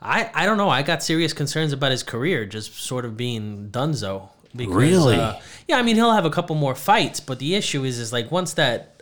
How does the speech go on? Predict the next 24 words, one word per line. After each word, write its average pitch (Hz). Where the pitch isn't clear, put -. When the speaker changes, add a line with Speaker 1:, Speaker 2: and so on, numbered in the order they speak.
Speaker 1:
uh, 92
mystique 156
of 117
invincibility 113
is 95
over, 127
for -
somebody 147
who's 117
a 98
puncher, 147
one 120
punch 120
puncher 127
who 98
knocks 107
people 110
out 107
with 95
one 107
punch 117
is 90
right 107
predominantly, 101